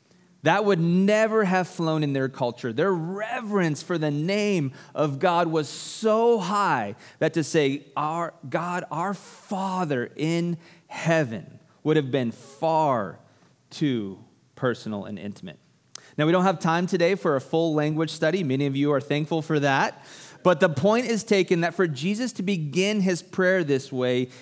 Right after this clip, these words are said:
was indeed intentional, and it was designed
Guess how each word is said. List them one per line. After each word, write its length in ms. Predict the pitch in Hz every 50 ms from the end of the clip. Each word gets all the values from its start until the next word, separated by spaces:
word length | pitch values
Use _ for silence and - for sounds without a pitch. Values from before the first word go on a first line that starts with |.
| - - -
was 680 | - 147 139 151 180 196 208 214 220 214 214 190 - - - -
indeed 760 | - 156 151 139 127 131 156 165 165 170 175 175 170 160 - -
intentional, 760 | 135 127 120 - - - - 147 139 - - - 107 95 - - - - -
and 100 | - 160
it 100 | 175 175
was 640 | 151 147 139 135 147 165 175 175 185 185 190 180 170
designed 760 | - - 196 202 180 165 156 123 113 113 117 127 135 139 139